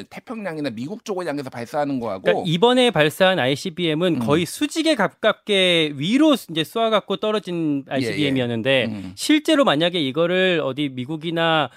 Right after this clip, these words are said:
Speaker 2: 어, 먼 쪽으로 겨냥하려고 한다면 각도를 조금 더 낮춰서 이렇게 대각선으로 발사해야지,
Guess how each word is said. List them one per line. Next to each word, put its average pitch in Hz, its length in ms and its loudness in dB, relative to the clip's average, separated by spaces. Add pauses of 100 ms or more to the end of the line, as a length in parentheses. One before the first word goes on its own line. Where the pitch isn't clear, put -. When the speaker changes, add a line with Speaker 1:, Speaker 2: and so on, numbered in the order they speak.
(140)
Speaker 2:
어, 120 160 -4
먼 131 320 2
쪽으로 208 300 0
겨냥하려고 160 560 0
한다면 175 480 -2 (180)
각도를 226 480 -4
조금 226 300 -6
더 208 80 -4
낮춰서 190 840 0
이렇게 147 200 -6
대각선으로 247 540 2
발사해야지, 165 840 2